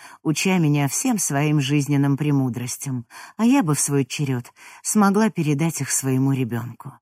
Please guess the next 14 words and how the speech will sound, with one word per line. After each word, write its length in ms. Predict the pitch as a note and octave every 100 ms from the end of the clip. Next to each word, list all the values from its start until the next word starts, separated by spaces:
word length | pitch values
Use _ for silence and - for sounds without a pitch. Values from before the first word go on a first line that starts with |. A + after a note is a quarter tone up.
| _ _ _ _ _ _ _ _ _ _
«Понимаю», 760 | G3+ F#3+ G3 F#3+ F3 B2 G#2+ A2 _ -
ответила 560 | C#3+ D3 C#3 - C3+
я 180 | C3+ C#3
ей 200 | C#3 C#3
беззвучно, 840 | C3 C3+ C3 B2 A2+ - C#3 B2+ - - -
«постараюсь, 720 | G#3 - - G3+ E3+ C3+ B2
как 220 | - D#3 -
могу». 440 | D#3 C#3 C#3+ A#2+ _ _ _ _ _ _ _ _ _ _ _ _ _ _ _ _
«Эй!» 440 | A#3 C#4 C#4+ F3+ - _ _ _ _ _ _ _ _
Мне 240 | E3+ E3+ D#3
показалось, 580 | D#3 E3 D#3 F3 E3
что 220 | D#3 - E3
мой 180 | E3
голос 500 | E3 F#3+ G3+ D#3+ -